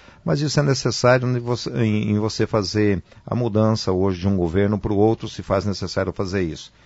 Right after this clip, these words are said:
Hoje a discussão na musep são trinta municípios aqui da região que compõem a musep,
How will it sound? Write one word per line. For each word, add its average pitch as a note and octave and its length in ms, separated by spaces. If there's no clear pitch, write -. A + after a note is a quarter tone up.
Hoje C#3 240
a C3+ 40
discussão A#2+ 400
na A2 100
musep G2 420
são F2+ 160
trinta G2 360
municípios F2 640
aqui - 200
da F2 120
região F#2 600
que - 120
compõem F2+ 400
a D#2+ 60
musep, E2 440